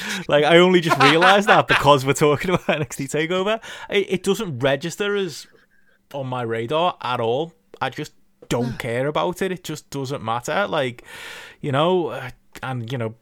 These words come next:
Speaker 1: back to the nostalgia point, you know, as Joe and Simon are saying in the chat, it's nostalgia for a period barely anyone watched.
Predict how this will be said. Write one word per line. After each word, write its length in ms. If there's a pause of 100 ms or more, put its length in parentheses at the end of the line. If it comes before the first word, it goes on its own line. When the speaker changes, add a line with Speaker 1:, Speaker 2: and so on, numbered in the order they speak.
(160)
Speaker 1:
back 160
to 80
the 40
nostalgia 480
point, 200
you 60
know, 120
as 120
Joe 340
and 260
Simon 320
are 40
saying 200
in 80
the 60
chat, 280
it's 140
nostalgia 420
for 100
a 80
period 360
barely 280
anyone 340
watched. 360